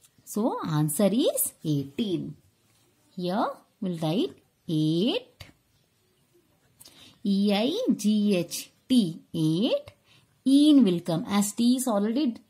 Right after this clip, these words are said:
done here, we'll not write once again the letter T. E, I, it, eight,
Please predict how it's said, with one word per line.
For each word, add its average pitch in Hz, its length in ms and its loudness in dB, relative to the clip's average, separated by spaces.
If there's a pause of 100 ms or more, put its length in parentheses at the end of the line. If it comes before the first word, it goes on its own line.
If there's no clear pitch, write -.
(160)
done 220 240 0
here, 254 360 0 (100)
we'll 233 140 2
not 208 320 0
write 240 240 0
once 190 240 -2
again 208 400 -4
the 196 140 -2
letter 180 340 -4 (100)
T. 202 280 -4 (760)
E, 294 120 2 (640)
I, 294 160 -2 (460)
it, 294 240 -6 (800)
eight, 180 680 0